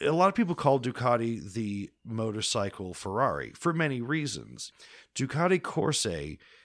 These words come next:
is to Ducati what Scuderia Ferrari is to Ferrari, right? Ducati Corse is a separate sort of corporate entity in a lot of ways to Ducati, like Scuderia Ferrari is. And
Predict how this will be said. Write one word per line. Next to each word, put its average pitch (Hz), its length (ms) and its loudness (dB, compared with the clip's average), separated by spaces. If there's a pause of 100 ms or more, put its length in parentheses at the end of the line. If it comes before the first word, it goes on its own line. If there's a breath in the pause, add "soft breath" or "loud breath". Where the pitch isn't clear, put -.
(180 soft breath)
is 107 240 -2
to 113 200 -2
Ducati 95 800 -2
what 98 320 -4
Scuderia 107 800 -2
Ferrari 87 680 -8
is 85 280 -8
to 76 300 -8
Ferrari, 90 560 -6
right? 87 240 -6 (400 loud breath)
Ducati 127 400 -2
Corse 107 360 -4
is 90 380 -4
a 85 220 -10
separate - 600 -4
sort 104 220 -4
of 90 120 -12
corporate 107 460 -8
entity 98 440 -8
in 87 80 -10
a 87 80 -10
lot 87 180 -10
of 85 80 -10
ways 87 320 -8 (360 loud breath)
to 117 680 0 (460 soft breath)
Ducati, 95 440 -2
like 101 200 -6
Scuderia 117 640 -2
Ferrari 85 500 -6
is. 82 220 -10
And 107 340 -6